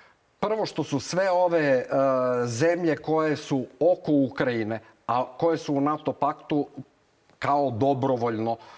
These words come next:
morale da poklone Ukrajincima, su bili avioni, migovi koji su ruske proizvodnje.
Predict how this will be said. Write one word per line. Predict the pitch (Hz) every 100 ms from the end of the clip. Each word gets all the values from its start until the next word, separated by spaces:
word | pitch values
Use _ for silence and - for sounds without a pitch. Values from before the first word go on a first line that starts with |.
| - 98
morale | 131 147 156 135
da | 123 117
poklone | - 143 - 165 147 127 110 - -
Ukrajincima, | 120 113 135 127 117 - 147 180 175 - _ _ -
su | 135
bili | 110 160 180 147
avioni, | 113 110 123 160 170 160 -
migovi | 135 147 151 151 147
koji | 147 156 147
su | - 151 147 120
ruske | 135 117 135
proizvodnje. | - 127 110 104 98 82